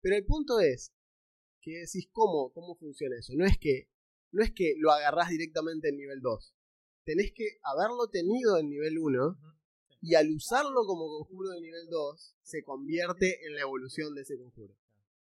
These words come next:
Speaker 1: Lo cual hace que la magia sea interesante, porque los conjuros es como que básicamente te,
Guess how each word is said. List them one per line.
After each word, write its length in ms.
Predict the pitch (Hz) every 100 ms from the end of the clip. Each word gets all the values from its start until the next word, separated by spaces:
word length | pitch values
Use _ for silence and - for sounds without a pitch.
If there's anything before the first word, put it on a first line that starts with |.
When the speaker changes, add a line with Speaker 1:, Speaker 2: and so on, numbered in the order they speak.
| _ _ _
Speaker 1:
Lo 100 | 208
cual 160 | 285 349
hace 220 | 370 320
que 100 | 262
la 120 | 208 185
magia 460 | 220 226 - 220 180 -
sea 220 | - 202
interesante, 840 | 226 190 143 - 196 156 143 165 _ _ -
porque 260 | 165 170
los 160 | 156 151
conjuros 800 | 151 151 - 254 190 160 190 _ _ _ _ _ _ _ _ _ _ -
es 80 | 226
como 260 | 226 214
que 120 | 196 196
básicamente 680 | 208 226 196 185 208 208
te, 140 | 190